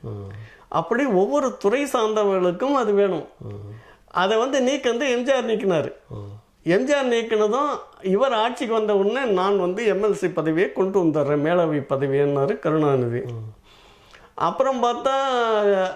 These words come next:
Speaker 2: காலப்போக்குல அதை அப்படி அப்படியே விட்டுட்டாங்க. ஏன்
Speaker 1: அப்படி ஒண்ணு
Speaker 2: விட்டுட்டாங்க?
Speaker 1: இருந்ததே மறந்துட்டாங்க.
Speaker 2: ஏன் விட்டு-, விட்டுட்டாங்கன்னா, நீங்க என்ன சட்டம் கொண்டு வந்தாலும் மேலவையில் நிறைவேற்றித்தான்
Speaker 1: ம்.
Speaker 2: ஆளுநருக்கு அனுப்பணும். அப்போ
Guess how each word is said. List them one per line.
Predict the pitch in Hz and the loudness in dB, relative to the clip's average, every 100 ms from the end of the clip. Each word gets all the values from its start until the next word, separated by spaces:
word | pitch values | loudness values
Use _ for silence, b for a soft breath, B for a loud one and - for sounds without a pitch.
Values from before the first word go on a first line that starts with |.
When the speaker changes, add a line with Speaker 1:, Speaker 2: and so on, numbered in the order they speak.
| 190 | -4
Speaker 2:
காலப்போக்குல | 190 202 220 190 202 208 | 0 2 2 0 0 0
அதை | 226 202 185 | 0 2 2
அப்படி | 175 180 | 2 0
அப்படியே | 175 175 190 | 0 2 2
விட்டுட்டாங்க. | 170 185 151 147 143 147 | 0 -2 0 2 2 2
ஏன் | 208 | 2
Speaker 1:
அப்படி | 269 190 185 | 2 0 2
ஒண்ணு | |
Speaker 2:
விட்டுட்டாங்க? | 185 190 | 2 2
Speaker 1:
இருந்ததே | 208 214 214 | 2 2 2
மறந்துட்டாங்க. | 196 165 180 180 175 147 147 | 2 0 0 -2 -2 -2 0
Speaker 2:
ஏன் | 190 247 285 247 | 0 0 -2 -2
விட்டு-, | 208 214 214 | -2 -2 -2
விட்டுட்டாங்கன்னா, | 185 196 208 190 170 160 160 170 175 180 123 117 B B B B - | -4 -2 0 0 2 0 2 0 0 -4 -8 -12 B B B B -2
நீங்க | 156 196 202 | 2 2 2
என்ன | 170 202 294 277 | 2 2 2 0
சட்டம் | 226 226 277 254 | -2 0 0 0
கொண்டு | 220 214 208 | 0 0 2
வந்தாலும் | 196 180 170 160 180 226 | 2 2 2 2 0 -2
மேலவையில் | 190 226 285 269 226 220 247 226 | 0 2 2 2 2 0 0 0
நிறைவேற்றித்தான் | 190 208 214 208 202 175 170 170 202 302 415 - _ | 2 4 4 2 2 -2 -6 -2 -2 -2 -4 -12 _
Speaker 1:
ம். | 156 123 104 101 - | -16 -14 -14 -10 -2
Speaker 2:
ஆளுநருக்கு | 170 226 196 165 233 | 0 2 0 0 0
அனுப்பணும். | 175 147 139 - _ _ - _ _ _ B B B B B | 0 -2 -6 -8 _ _ -20 _ _ _ B B B B B
அப்போ | 160 160 190 175 175 | -2 0 2 2 0